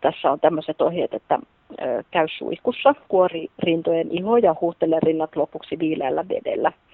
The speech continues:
Sivelle rintoihin kosteusvoidetta tai esimerkiksi kylmäpuristettua kookosöljyä. Anna öljyn imeytyä hetki. Ota mukava istuma-asento,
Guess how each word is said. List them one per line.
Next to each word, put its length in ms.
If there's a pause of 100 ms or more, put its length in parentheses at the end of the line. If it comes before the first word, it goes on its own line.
(480)
Sivelle 360
rintoihin 500
kosteusvoidetta 840
tai 180
esimerkiksi 560
kylmäpuristettua 880
kookosöljyä. 800 (300)
Anna 300
öljyn 240
imeytyä 520
hetki. 300 (1400)
Ota 240
mukava 380
istuma-asento, 840